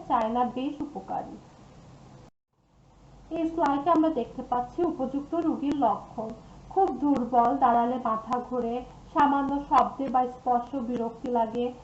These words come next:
ঠান্ডা বাতাসে সংবেদনশীল, রক্তশূন্যতার লক্ষণ, মূল ফ্যাকাশে, মো-, চোখ বসে যাওয়া, রাতে ঘাম হওয়া, ঘাম দিয়ে আরো দুর্বলতা। এইসব দুর্বলতায় চায়না খুব ভালো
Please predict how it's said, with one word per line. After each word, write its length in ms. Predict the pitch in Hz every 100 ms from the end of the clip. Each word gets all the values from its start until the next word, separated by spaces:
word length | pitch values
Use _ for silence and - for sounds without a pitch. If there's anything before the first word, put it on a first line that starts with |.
| -
ঠান্ডা 360 | - 302 269 269
বাতাসে 460 | 285 254 233 226 285 -
সংবেদনশীল, 840 | 254 220 247 240 240 240 - 247 247 - - 277
রক্তশূন্যতার 880 | 262 254 294 285 320 285 285 302 294
লক্ষণ, 520 | 269 247 247 - 277 277
মূল 240 | 262 262 262
ফ্যাকাশে, 680 | - 226 - 233 233 - 254 240 247 - - -
মো-, 240 | 254 269 -
চোখ 200 | 277 247 226
বসে 280 | 247 247 262
যাওয়া, 380 | 240 233 233 233 240 - - -
রাতে 380 | 240 240 - 277 -
ঘাম 260 | 233 226 247
হওয়া, 340 | 262 247 226 226 233
ঘাম 220 | 240 240 233 240
দিয়ে 240 | 233 262 277 -
আরো 260 | 226 220 240
দুর্বলতা। 680 | 220 196 190 180 185 190 208 - - -
এইসব 340 | 285 - 330 320
দুর্বলতায় 640 | 294 254 262 254 247 294 339
চায়না 340 | 320 233 226 247 -
খুব 120 | 247
ভালো 280 | 202 214 190